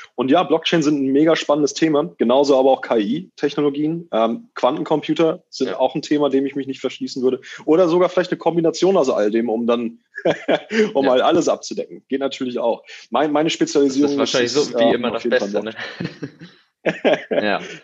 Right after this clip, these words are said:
Speaker 2: Ja, klar. Und
Speaker 1: Ja.
Speaker 2: diversifizieren ist nie verkehrt.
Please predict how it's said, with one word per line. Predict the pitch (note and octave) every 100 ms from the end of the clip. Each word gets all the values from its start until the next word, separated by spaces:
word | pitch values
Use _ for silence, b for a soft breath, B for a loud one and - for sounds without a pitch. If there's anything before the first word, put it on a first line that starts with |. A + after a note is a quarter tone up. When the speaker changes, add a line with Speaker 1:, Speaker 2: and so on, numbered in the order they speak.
| -
Speaker 2:
Ja, | F#2 F#2+
klar. | - G#2+ G2
Und | A2 A2+
Speaker 1:
Ja. | -
Speaker 2:
diversifizieren | B2 B2 B2 B2 A#2+ A2+ - C#3 C3
ist | -
nie | B2
verkehrt. | G#2+ G2 G2 F#2+